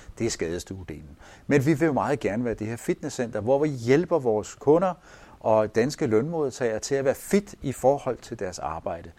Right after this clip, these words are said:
sådan at vi undgår at komme i situationer, hvor man løber ud i, at der ikke er balance i tingene, at stress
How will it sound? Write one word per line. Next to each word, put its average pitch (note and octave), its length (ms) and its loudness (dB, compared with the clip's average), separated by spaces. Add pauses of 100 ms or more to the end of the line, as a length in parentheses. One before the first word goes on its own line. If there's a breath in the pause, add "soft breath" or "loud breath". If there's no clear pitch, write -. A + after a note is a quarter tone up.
(120 soft breath)
sådan C#3+ 260 -2
at A#2 140 -2
vi C3 200 -8
undgår F3+ 520 4 (380 soft breath)
at A2+ 80 0
komme G#2+ 340 -2
i G#2 60 -10
situationer, A2 640 -4
hvor A2 220 0
man G2 240 -4
løber G2+ 320 0
ud C#3 240 -4
i, A2+ 260 -8
at - 180 -10
der A2 60 -2
ikke A2 200 -4
er A#2 40 0
balance F#2+ 480 0
i G2 40 -8
tingene, F#2 380 -10 (340 loud breath)
at - 140 -8
stress - 520 -4